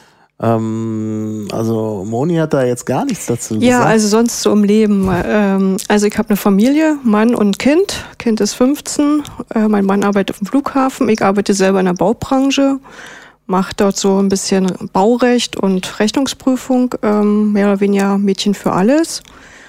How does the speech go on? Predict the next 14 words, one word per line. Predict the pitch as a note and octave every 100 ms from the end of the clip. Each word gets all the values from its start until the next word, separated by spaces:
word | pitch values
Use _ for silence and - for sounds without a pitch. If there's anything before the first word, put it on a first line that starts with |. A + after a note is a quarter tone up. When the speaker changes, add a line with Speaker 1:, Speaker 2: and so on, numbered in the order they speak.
| - - _ _ _
Speaker 2:
Ähm, | - G#3 G3
Verhandlungen | - F#3+ G#3 G#3+ G#3
mache | G3+
ich | G3
auch | F#3 G#3 C4+
und... | - A3 G#3+ G#3+ G#3 -
Ähm, | G3+ G3+ G3+ G#3 G3+ G3 _ _ - -
ja, | F#3+ F#3 F#3+ G3 G#3 - _
an, | - A3 G#3 G3+ G3 F#3+ - - _ _ _ _ _
das | F#3+ -
war's | F3+ E3+
eigentlich | A3+ G#3+ G#3
zu | - -
mir. | G3 F#3+ A3+ C4+